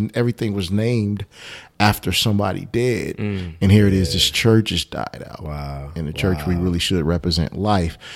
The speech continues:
Speaker 3: Yeah.
Speaker 1: So as I began to talk about those things, I got a lot of eyebrows. In most cases, and all of us are guilty of it,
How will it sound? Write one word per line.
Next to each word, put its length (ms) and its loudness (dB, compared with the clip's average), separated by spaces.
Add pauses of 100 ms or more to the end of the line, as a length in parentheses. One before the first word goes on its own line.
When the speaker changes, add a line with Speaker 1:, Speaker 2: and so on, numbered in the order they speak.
Speaker 3:
Yeah. 100 -8
Speaker 1:
So 100 4
as 160 8
I 100 12
began 300 6
to 80 4
talk 300 8
about 260 6
those 260 2
things, 440 4
I 100 0
got 140 2
a 40 4
lot 200 2
of 100 2
eyebrows. 640 4
In 80 4
most 240 6
cases, 500 0 (180)
and 200 4
all 180 10
of 80 4
us 120 0
are 60 2
guilty 320 0
of 160 2
it, 160 -2